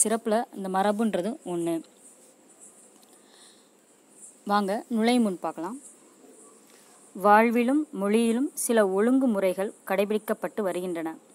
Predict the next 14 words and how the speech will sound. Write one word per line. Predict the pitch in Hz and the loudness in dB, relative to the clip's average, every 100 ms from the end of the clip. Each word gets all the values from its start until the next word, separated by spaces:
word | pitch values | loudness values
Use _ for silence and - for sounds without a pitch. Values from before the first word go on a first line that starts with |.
| - _ - _ - _ - | -20 _ -20 _ -20 _ 2
வாழ்வுக்குரிய | 214 240 277 302 - 233 220 | 6 8 6 2 0 2 4
ஒழுங்குமுறை | 190 226 233 190 202 - | 4 2 0 0 -2 -2
ஒழுக்கம் | 190 196 226 240 214 | -2 0 0 0 -2
எனப்படும். | 165 - 156 156 - - - - - 180 | -4 -6 -10 -10 -14 -20 -20 -20 -14 -4
மொழிக்குரிய | 196 233 254 247 233 214 | 0 0 0 0 2 2
ஒழுங்குமுறை | 202 214 214 196 254 | 2 0 -2 -4 -6
மரபு | 185 175 190 214 214 202 | -8 -4 0 0 0 -2
எனப்படும். | 160 - 151 151 - _ - - - - _ _ - | -2 -8 -10 -12 -14 _ -20 -20 -20 -20 _ _ -4
தமிழ் | - 233 294 277 | 2 4 6 4
மொழிக்கென | 254 220 190 196 247 | 2 0 -4 -4 -4
சில | - 233 | -2 0
மரபுகள் | 233 190 208 214 220 | 0 0 -2 0 -2
உள்ளன. | 175 170 165 - _ _ - - | -2 -4 -6 -10 _ _ -20 -6
அவை | 190 190 - | 0 0 -2